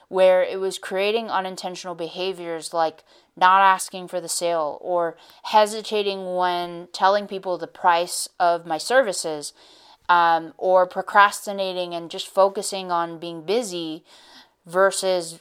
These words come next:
focusing on the twenty percent that was going to move the needle forward. And I share that with you because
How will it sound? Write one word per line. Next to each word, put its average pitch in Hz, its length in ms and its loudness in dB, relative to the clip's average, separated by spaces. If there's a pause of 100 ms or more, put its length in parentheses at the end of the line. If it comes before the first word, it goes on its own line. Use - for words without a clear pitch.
(120)
focusing 196 600 0
on 170 160 -2
the 160 60 -8
twenty 185 320 -6
percent 175 400 -8
that 170 120 -4
was 160 120 -12
going 175 280 -6
to 170 120 -14
move 160 260 -10
the 165 100 -14
needle 156 300 -8
forward. 185 600 0 (440)
And 185 520 2 (300)
I - 80 -2
share 277 360 6
that 240 220 4
with 196 200 -6
you 196 120 -6
because 180 920 6